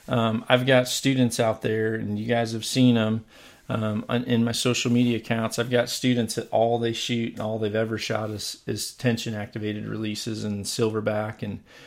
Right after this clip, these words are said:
Sharon and Harry, that's all they've ever shot, ever, and they can make shots. My best groups that I shot literally my best groups that I shot, um, at that event, and the most consistent groups that I shot at that event,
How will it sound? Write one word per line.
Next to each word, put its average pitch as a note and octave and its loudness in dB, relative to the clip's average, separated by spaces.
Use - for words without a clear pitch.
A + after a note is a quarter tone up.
Sharon B2 4
and A2+ 2
Harry, A#2+ 2
that's A2+ -6
all A2+ 0
they've G2+ -2
ever A#2+ 2
shot, G#2 -2
ever, A2 2
and G#2+ -2
they G#2 -2
can G#2+ -4
make G#2+ -4
shots. G#2+ -2
My A#2+ 4
best B2+ 4
groups B2+ 0
that A2+ 2
I A2 2
shot G#2+ -2
literally B2 4
my A2 0
best G#2 0
groups A2+ -4
that A2+ -4
I G#2+ 0
shot, G#2 -4
um, G#2 -6
at A2 -2
that A2 0
event, G#2+ -2
and G#2 -4
the G2+ -2
most A2 -2
consistent B2+ -2
groups A2+ 0
that A2 -4
I G#2 0
shot A2 0
at A2+ -6
that A#2 2
event, A2 -2